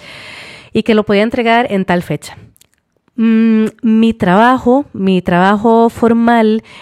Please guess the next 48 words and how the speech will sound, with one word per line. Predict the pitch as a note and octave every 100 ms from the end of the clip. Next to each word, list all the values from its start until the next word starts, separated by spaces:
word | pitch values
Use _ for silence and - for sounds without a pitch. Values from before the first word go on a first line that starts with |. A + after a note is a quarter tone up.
| -
en | G3
ese | G3 G#3 A#3+
momento, | A#3 A3 A#3 A#3+ - A#3+ A#3+ A#3+
cuando, | - G3+ F#3+ F#3 -
cuando | - F#3
hice | F#3+ G3+
la | A#3+
visita | A#3 A3 A#3+ - A3+
un | A3+ G#3+
fin | G#3 A3
de | A3
semana, | A#3+ A#3+ A3 G#3+ -
mi | G3
trabajo | F#3 F3+ F#3+ G#3
formal | A3+ F#3+ G3
estaba | G#3 - G3 G3+
bastante | G3+ F#3 F#3 F3+ F3+
flojo. | - - F#3 F3+ E3+ - - - - -
Entonces | - G3+ A3+ A3 B3+
yo | B3
dije, | A#3 A#3
"Bueno, | G3 F3 D#3+
yo | E3 F#3
puedo | G3+ G#3+
agarrar | G#3+ G#3+
de | G3+
mi | G3
tiempo | F3+ G#3 G#3+ B3+
libre | B3 A#3+ A#3
para | A#3+ F#3 E3+
hacer | D#3+ E3
este | E3 F#3
informe". | G3+ B3+ B3 F3+ - - - -
Pero | - A3+
apenas | A3+ C4+ C#4+ E4
yo | C#4+ D#4 C#4+
dije | A#3+ B3+ C#4+ C#4+
que | A3+
sí | - B3+
podía | - C4 C4
hacer | B3
ese | A#3+ B3+
informe, | B3+ A#3 A#3 A#3+ A#3+ -
el | - G#3 F#3
trabajo | - F3+ F#3 G#3+ A#3
formal | A3+ G3 G3 G#3
hizo | A3+ A3+
boom | F3 F#3 B3+ B3 A3+ G3+ F3+